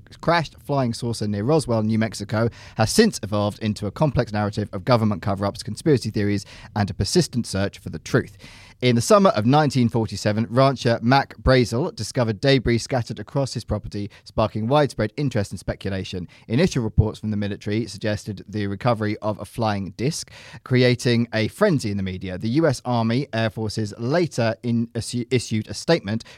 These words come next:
retracting their initial claim, asserting that what they, what had actually crashed was a weather balloon. The official explanation failed to satisfy many, leading to the emergence of various conspiracy theories. One of the most enduring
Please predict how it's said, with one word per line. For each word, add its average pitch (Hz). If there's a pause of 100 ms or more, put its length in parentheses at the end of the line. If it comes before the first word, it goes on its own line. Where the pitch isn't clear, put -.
retracting -
their 196
initial 98
claim, 101
asserting 101
that 90
what 117
they, 113
what 147
had 117
actually 120
crashed 101 (200)
was 107
a 107
weather 107
balloon. 90 (360)
The 123
official 160
explanation 110 (140)
failed 123
to 113
satisfy 101
many, 117
leading 131
to -
the 104
emergence 101
of -
various 101
conspiracy 98
theories. 98
One 110
of 98
the 107
most 101
enduring 117